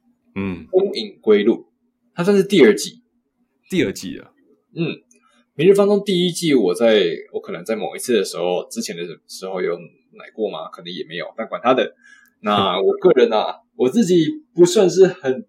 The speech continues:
Speaker 2: 除方舟的人，我只是有在玩他的游戏，然后甚至我敢说主线剧情，我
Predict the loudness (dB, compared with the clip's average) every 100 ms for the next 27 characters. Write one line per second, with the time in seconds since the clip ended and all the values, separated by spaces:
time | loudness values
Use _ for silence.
0 | -10 -2 0 0 -4 -6 -4 0 0 -2
1 | -6 -12 _ -10 -8 -10 -4 -2 -2 -4
2 | -8 -12 -14 -8 -8 -8 -12 -14 -16 -14
3 | -12 -12 -16 -8 -6 -8 _ -20 _ _
4 | _ _ _ -6 -2 -2 -2 -2 -2 -2
5 | -2 4 4 4 2 2 4 4